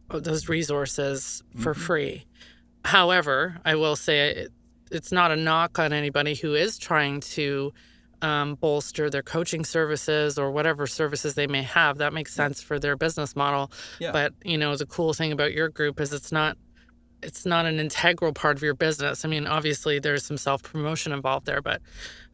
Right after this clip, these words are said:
Speaker 1: um, just because it's you, you know.
Speaker 2: Mm-hmm.
Speaker 1: Um, but, but that's sort of as far as it goes, which I think is, is really awesome.
Speaker 2: Yeah, I, I, I just don't have any intent to sell anything or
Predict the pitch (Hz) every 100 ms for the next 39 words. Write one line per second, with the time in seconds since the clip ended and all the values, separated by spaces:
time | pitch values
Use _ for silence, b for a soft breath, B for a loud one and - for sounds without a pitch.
0 | - 151 151 - 147 156 160 135 - 165
1 | 147 - - - 170 143 135 - _ 113
2 | 95 104 95 151 147 139 - - - 156
3 | - - - 175 - 165 - 160 - -
4 | - 170 156 151 147 160 147 147 - 151
5 | 151 151 147 - 151 - 151 - - -
6 | - _ - 170 160 165 160 170 - -
7 | - B B B - 131 120 127 120 131
8 | - 117 113 110 104 104 101 101 92 90
9 | 107 - - 95 - 98 101 90 92 -
10 | 98 95 98 98 101 95 95 92